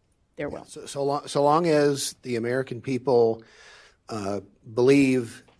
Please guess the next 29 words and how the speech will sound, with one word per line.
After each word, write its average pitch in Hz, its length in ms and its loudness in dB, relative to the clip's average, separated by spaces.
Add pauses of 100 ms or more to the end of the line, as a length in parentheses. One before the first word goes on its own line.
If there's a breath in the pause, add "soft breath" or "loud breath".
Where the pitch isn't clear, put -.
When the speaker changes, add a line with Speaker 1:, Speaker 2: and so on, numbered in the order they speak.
(120)
Speaker 2:
that 113 160 -2
the 110 80 -4
judiciary 120 640 0
is 107 100 -6
just - 240 -10
like 120 140 -4
the 123 140 -2
other 120 180 -2
two 135 180 -6
branches, 113 720 -8
that 95 180 -8
it's, - 300 -16
it's - 140 -16
another 113 260 -4
bite 131 240 4
at 135 80 -2
the 127 160 4
apple. 143 480 2 (160 soft breath)
If - 80 -12
you 117 60 -6
don't 113 180 -4
get 123 120 -2
it 120 100 -2
over 120 180 -2
here, 147 280 4
you 131 140 0
go 101 120 -4
over 90 140 -4
there. 143 460 4